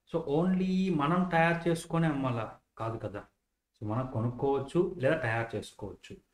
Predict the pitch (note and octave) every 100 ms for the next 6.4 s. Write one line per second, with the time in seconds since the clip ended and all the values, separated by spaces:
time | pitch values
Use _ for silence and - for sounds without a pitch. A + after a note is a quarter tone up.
0 | _ _ - A2 A2 G#2+ D#3 D#3+ C3+ B2+
1 | A2+ - D3+ D3 C3 - F#2+ A2+ D#3 -
2 | _ _ E3 F3+ D3 C#3 - E3+ F3 E3+
3 | E3 C#3 - - E3 D#3+ D#3+ D#3 D3+ C#3+
4 | C3+ C3 B2+ C3+ C3 B2+ B2 _ - B2
5 | B2 A#2+ C#3+ C#3 C3+ C3 C3+ C3 F#3 -
6 | - C3 B2+